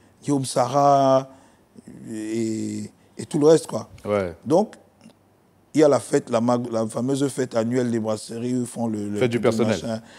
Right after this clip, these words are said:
Speaker 1: C'était pas la fête du personnel, c'était, euh, musique, machin, là. Il y a un truc, euh, et tout ça, bref. La fameuse fête est la Musique Star, je crois.
Speaker 2: Ah, Musique Star, ok.
Speaker 1: Je suis, euh, je suis la méga star invitée, machin. Mon père, il,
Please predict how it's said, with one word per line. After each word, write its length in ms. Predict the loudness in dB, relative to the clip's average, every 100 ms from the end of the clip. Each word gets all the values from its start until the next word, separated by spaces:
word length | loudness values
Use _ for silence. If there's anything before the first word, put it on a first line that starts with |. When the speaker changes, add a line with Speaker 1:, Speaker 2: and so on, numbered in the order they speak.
| -14
Speaker 1:
C'était 160 | -8
pas 100 | -4 -2
la 80 |
fête 180 | 2 2
du 80 | 0
personnel, 540 | 0 -2 0 -2 -2 -2
c'était, 400 | -6 0 2 4
euh, 200 | 2 0 -6 -20 -12
musique, 360 | -6 -4 -4 -4
machin, 280 | -4 -2 0
là. 80 | 2
Il 40 |
y 20 |
a 40 | 0
un 40 |
truc, 300 | 0 -2 2
euh, 160 | 2 2
et 40 |
tout 120 | -4
ça, 100 | -4
bref. 320 | 0 0 -2 -14 _ _ -20 _ _ _ _ _ _ _ _ -16
La 100 | -8
fameuse 360 | -4 0 0
fête 240 | 0 -4 0
est 60 |
la 120 | 0
Musique 280 | 0 -2 -6
Star, 240 | -8 -8 -8
je 60 |
crois. 240 | -8 -10 -10 -2
Speaker 2:
Ah, 100 | 0
Musique 280 | 0 -2
Star, 220 | 2 2 2
ok. 160 | -2 -10
Speaker 1:
Je 60 |
suis, 160 | -6 -2
euh, 140 | 0
je 40 | -2
suis 160 | -6
la 160 | -4 -2
méga 340 | -2 -2 -2
star 280 | -4 -6 -6
invitée, 500 | -6 -10 -10 -4 -4
machin. 480 | -4 -10 -6 -6 -6 -12 _ _ _ _ _ _ _ _ _
Mon 140 | -6 2
père, 280 | 6 6
il, 140 | 6